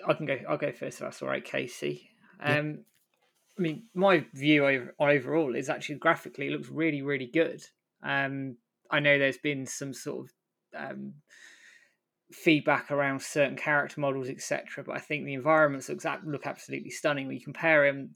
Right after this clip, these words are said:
Speaker 1: to Final Showdown, the level of detail that's in there, um, this, this sounds really sort of nitpicky from me, but when you're on one of the stages where you've got sand, all the sand flicks up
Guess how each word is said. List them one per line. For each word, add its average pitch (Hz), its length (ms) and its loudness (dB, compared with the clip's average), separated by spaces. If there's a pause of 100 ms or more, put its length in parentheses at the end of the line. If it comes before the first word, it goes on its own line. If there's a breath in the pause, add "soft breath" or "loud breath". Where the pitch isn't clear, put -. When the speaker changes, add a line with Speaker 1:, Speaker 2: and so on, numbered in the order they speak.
(160)
Speaker 1:
to 139 200 -4
Final 131 320 0
Showdown, 131 680 -2
the 135 100 -8
level 127 260 -2
of 123 80 -6
detail 139 440 -2
that's 123 240 -10
in 131 200 -4
there, 131 360 -2 (420)
um, 135 460 2 (400)
this, 131 140 -6
this 147 160 -8
sounds 139 300 0
really 151 280 6
sort - 200 -8
of 131 80 -6
nitpicky 139 500 -6
from 139 280 -8
me, 147 220 0
but 127 120 -6
when 151 180 2
you're 143 240 0
on 135 200 -2
one 135 80 -2
of 131 60 -4
the 127 60 -8
stages 135 460 0
where 127 100 -4
you've 123 120 -6
got 117 140 -6
sand, 147 440 0
all 143 100 -2
the 139 80 -10
sand 165 420 -2
flicks - 380 -12
up 127 180 -2